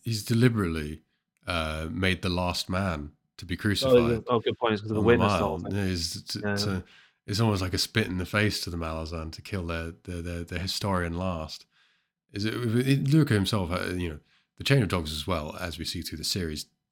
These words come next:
Speaker 1: does have a resonating impact throughout, you know,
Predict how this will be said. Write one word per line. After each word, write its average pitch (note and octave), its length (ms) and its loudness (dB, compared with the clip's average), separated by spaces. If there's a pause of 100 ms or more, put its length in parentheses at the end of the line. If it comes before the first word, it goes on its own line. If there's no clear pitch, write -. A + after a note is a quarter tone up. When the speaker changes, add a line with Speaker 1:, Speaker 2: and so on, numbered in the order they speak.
Speaker 1:
does F#2 320 0
have E2 180 -6
a E2 40 -10
resonating E2 600 0
impact F2 500 -6 (680)
throughout, F2+ 440 -2 (180)
you F#2 140 -6
know, D#2 160 -10